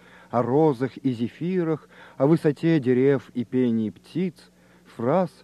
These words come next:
которыми Сильвия кокетливо перебивает страстные излияния Лигдамона, а влюбленный в каждом образе, нарисованном красоткой, видит символ любви,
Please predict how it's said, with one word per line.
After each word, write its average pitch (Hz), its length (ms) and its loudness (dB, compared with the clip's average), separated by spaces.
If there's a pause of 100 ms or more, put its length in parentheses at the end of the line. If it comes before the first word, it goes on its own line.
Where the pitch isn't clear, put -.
(340)
которыми 202 460 2
Сильвия 175 540 -2
кокетливо 127 680 -2
перебивает 113 640 -2
страстные 113 800 -6
излияния 110 720 -2
Лигдамона, 113 760 -4 (360)
а 175 120 6
влюбленный 175 800 4
в - 100 -16
каждом 160 560 0
образе, 160 540 -2
нарисованном 147 680 -2
красоткой, 170 840 -6 (240)
видит 180 420 -2
символ 175 560 -2
любви, 151 680 -2